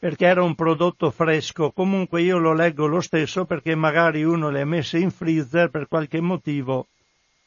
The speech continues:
e potrebbe essere un problema. Sempre a firma di Giulia Crepaldi, la notizia che il Ministero della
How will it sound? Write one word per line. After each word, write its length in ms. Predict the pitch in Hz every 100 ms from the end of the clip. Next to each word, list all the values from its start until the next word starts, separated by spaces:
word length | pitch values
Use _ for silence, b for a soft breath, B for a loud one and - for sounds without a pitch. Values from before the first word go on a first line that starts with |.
| _ _
e 100 | 151
potrebbe 480 | 170 160 156 151 151
essere 340 | 151 156 143
un 120 | 143
problema. 640 | 127 131 127 120 110 110 104 _ _ _ _ _ _ _ _ _ _ _ _ _ _ _
Sempre 400 | - 233 196 185
a 40 |
firma 300 | 175 196 185
di 200 | 160 165
Giulia 400 | 143 202 185 175
Crepaldi, 640 | - 208 190 202 208 208 202
la 160 | 185
notizia 640 | 180 180 - 208 - 175
che 80 | 156
il 100 | 160
Ministero 640 | 156 170 175 - 202 202 165
della 320 | 160 160